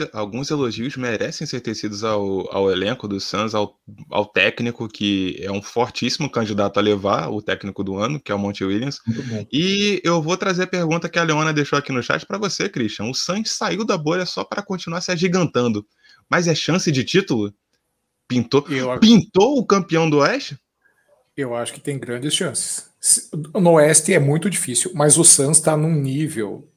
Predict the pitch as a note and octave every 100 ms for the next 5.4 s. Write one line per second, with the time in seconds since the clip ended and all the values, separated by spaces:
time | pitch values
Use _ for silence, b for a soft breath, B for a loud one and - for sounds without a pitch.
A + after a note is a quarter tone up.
0 | _ _ - - - F#3 D#3+ G#3 G#3 B2+
1 | A#2 A2+ C3+ D#3 C3 B2 D3 D#3 C#3+ C#3+
2 | B2+ C3+ D3+ C3 A#2 B B B D3 D#3+
3 | E3+ D#3+ D3+ D3 - D3 C#3 D3 D3 D3
4 | C#3+ C#3 C#3 C3+ C3+ D3 C#3+ C3 C3 C#3+
5 | C3+ C3 D3 -